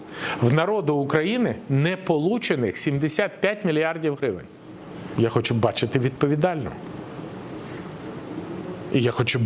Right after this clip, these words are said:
бачити, щоб ті, хто будуть думати наступного разу, або не думати, щоб це повторити, тому що їм, безпосередньо їм загрожує в'язниця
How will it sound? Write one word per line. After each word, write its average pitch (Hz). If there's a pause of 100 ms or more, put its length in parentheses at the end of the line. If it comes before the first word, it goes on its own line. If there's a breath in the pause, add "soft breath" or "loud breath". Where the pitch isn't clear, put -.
бачити, 143
щоб -
ті, 208
хто -
будуть 143
думати 165
наступного 170
разу, 147 (280 loud breath)
або 139
не 170
думати, 117 (180 loud breath)
щоб -
це 170
повторити, 160
тому 147
що -
їм, 147 (200)
безпосередньо 226
їм 226
загрожує 175 (680 loud breath)
в'язниця 175